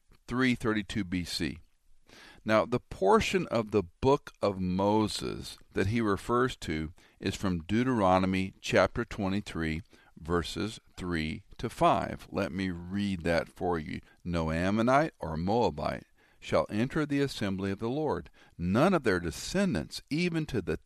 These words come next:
tenth generation, shall ever enter the assembly of the Lord,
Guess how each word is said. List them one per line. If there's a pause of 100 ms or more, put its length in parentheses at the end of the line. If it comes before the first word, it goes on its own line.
tenth
generation,
shall (240)
ever (140)
enter (420)
the
assembly
of
the
Lord,